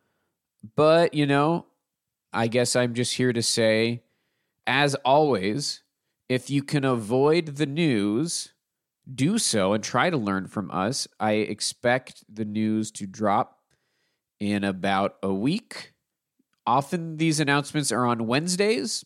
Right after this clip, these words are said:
so maybe look, <laughs> think about Wednesday. If you don't see an episode in your feed on Wednesday, then it didn't happen. And when we do find out when it's going to be dropped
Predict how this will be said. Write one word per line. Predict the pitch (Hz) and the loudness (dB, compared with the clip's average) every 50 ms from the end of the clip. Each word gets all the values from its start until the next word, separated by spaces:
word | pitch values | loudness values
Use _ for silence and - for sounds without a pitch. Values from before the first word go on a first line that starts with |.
| _ _ | _ _
so | - - 123 | -14 -12 -8
maybe | 113 117 117 110 120 113 | -4 -4 -2 -2 -2 -2
look, | 113 113 113 110 - - - - _ | 0 0 0 -2 -2 -8 -20 -20 _
<laughs> | - | -8
think | 135 147 139 139 - - 135 127 - | -6 -6 -6 -6 -4 -4 -6 -4 -2
about | 123 120 - 117 113 101 - | -4 -2 0 0 0 0 -2
Wednesday. | 104 117 120 120 127 139 151 151 170 175 175 | -2 -2 -2 -2 -2 -4 -2 0 0 2 2
If | 147 110 | 0 0
you | 113 120 | 0 0
don't | 135 123 123 | 0 0 -2
see | - 135 135 | -2 0 0
an | 127 123 | 2 2
episode | 123 110 127 120 - - 131 131 127 123 120 110 - - - _ _ _ | 0 0 0 -2 0 2 4 4 4 2 0 -4 -12 -18 -20 _ _ _
in | - 120 117 | -6 -2 0
your | 117 110 | -2 -2
feed | - - 117 120 113 113 | -2 -2 -2 0 0 0
on | 110 104 107 | 0 0 0
Wednesday, | 110 110 110 107 113 113 113 110 | -2 -2 -2 -4 -2 -2 0 0
then | 101 101 92 | 0 -2 -6
it | 87 85 85 85 | -8 -12 -14 -12
didn't | 95 104 104 110 - 104 | -12 -10 -10 -10 -14 -14
happen. | 104 98 95 98 - - 101 98 101 104 110 - _ _ _ _ _ _ _ _ _ _ _ _ _ - | -12 -12 -12 -12 -10 -8 -8 -8 -8 -12 -14 -18 _ _ _ _ _ _ _ _ _ _ _ _ _ -2
And | 156 151 | 0 2
when | 170 190 196 | 2 2 2
we | 202 | 2
do | 180 151 202 233 | 2 2 2 2
find | 214 214 190 175 165 | 2 2 2 4 4
out | 151 - - | 2 2 4
when | 131 143 143 139 127 - | 2 2 2 0 -4 -2
it's | 98 131 - - | -4 -4 -4 -2
going | - 123 127 127 | 0 0 0 0
to | 120 104 | 0 -2
be | 110 | -4
dropped | 101 - 135 151 156 147 143 - - | -4 2 4 4 4 4 2 0 -6